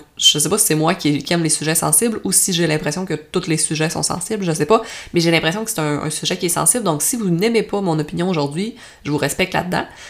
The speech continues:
Si vous êtes pas d'accord avec ce que je dis, je vous respecte là-dedans aussi, puis je veux vous entendre. Fait que vous avez droit à votre opinion. Peut-être que vous allez avoir des infos contradictoires à moi, mais en tout cas, faites juste prendre le temps d'écouter le podcast au complet avant de réagir, ok ? J'ai été les deux.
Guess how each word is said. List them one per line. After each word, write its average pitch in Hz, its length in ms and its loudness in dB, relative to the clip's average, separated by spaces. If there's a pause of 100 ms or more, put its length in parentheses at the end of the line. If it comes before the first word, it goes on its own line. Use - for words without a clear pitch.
Si - 140 0
vous 156 80 4
êtes 151 120 2
pas 233 100 8
d'accord 226 280 6
avec 185 180 0
ce - 80 -8
que 170 120 0
je 170 100 0
dis, 196 120 -4
je 185 100 -2
vous 165 60 2
respecte 151 300 -2
là-dedans 151 280 2
aussi, 208 260 2
puis 185 200 -2
je 147 100 0
veux 170 80 0
vous 170 140 -2
entendre. 185 360 -2
Fait - 140 -6
que 147 60 -6
vous 151 80 0
avez 151 160 0
droit 165 220 0
à 185 40 4
votre 156 160 -2
opinion. 160 380 0 (340)
Peut-être 180 140 2
que 175 60 4
vous 160 100 2
allez 151 120 4
avoir 160 140 2
des 147 140 0
infos 147 180 -4
contradictoires 196 720 0
à 160 80 2
moi, 160 300 2 (320)
mais 156 100 2
en 143 80 2
tout - 160 -4
cas, - 80 -4
faites 143 160 -4
juste 175 160 -2
prendre 170 380 0 (100)
le 143 140 0
temps 165 100 -2
d'écouter 151 260 0
le 156 60 -2
podcast 147 340 0
au 143 40 0
complet 139 300 0
avant 143 160 4
de 170 60 -6
réagir, - 340 -6 (140)
ok ? - 160 -2 (1160)
J'ai 202 500 6
été 214 280 2
les 165 180 4
deux. 135 200 -6